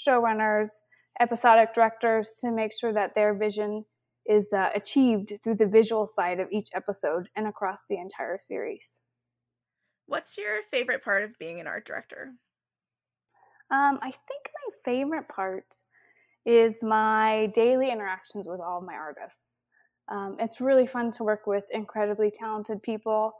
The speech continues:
Speaker 1: I'm constantly impressed by the ideas that they bring to the table. Um, when I launch them on assignments, I'll give them a pitch of what I'm thinking it could be, and they typically come back with something that was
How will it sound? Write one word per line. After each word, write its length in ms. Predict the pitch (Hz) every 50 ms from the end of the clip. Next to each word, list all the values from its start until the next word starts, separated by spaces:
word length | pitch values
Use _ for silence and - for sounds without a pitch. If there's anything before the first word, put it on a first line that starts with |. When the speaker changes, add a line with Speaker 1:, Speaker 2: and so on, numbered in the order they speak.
| - _ _ _ _ _ -
Speaker 1:
I'm 140 | 214 208
constantly 580 | 208 - 269 269 262 262 262 - 277 277 254 233
impressed 560 | 220 214 - - 214 190 214 214 - - _
by 380 | 226 214 208 196 196 202 202 196 196
the 280 | 196 190 190 185 -
ideas 460 | 170 190 185 180 190 202 208 220 214
that 140 | - 262 -
they 120 | - 285 277
bring 280 | 277 294 294 285 285 269
to 140 | 294 294 277 -
the 140 | 285 277 269
table. 540 | - 294 285 277 277 294 302 302 302 302 _ _ _ _ _ _ _ _ -
Um, 560 | - 214 214 208 202 101 98 98 98 98 101 - _ _ _ _ _ _ _ _ _ _ _ _ _ _ _ _ _ _ _
when 180 | - 240 247 247
I 100 | 240 226
launch 340 | 214 220 220 233 254 240 -
them 160 | 254 247 233
on 120 | 226 226
assignments, 480 | 220 220 - 226 226 226 233 233 220 -
I'll 120 | 208 196
give 160 | 196 226 226
them 160 | 208 226 226 220
a 60 | 208
pitch 360 | 208 233 233 226 - - -
of 140 | 240 208 196
what 140 | 214 208 208
I'm 160 | 214 214 196
thinking 320 | - 226 208 214 247 247
it 140 | 254 254 262
could 180 | - 277 262 240
be, 360 | 285 285 285 294 285 269 - _ _ _ _ _ _ _
and 200 | - 226 226 226
they 180 | 226 220 208 214
typically 440 | - - 339 349 320 311 302 311 311
come 220 | - - 302 285 277
back 260 | 277 277 285 277 -
with 120 | 269 254
something 300 | - 269 262 262 269 262
that 160 | 240 226 196
was 120 | 185 208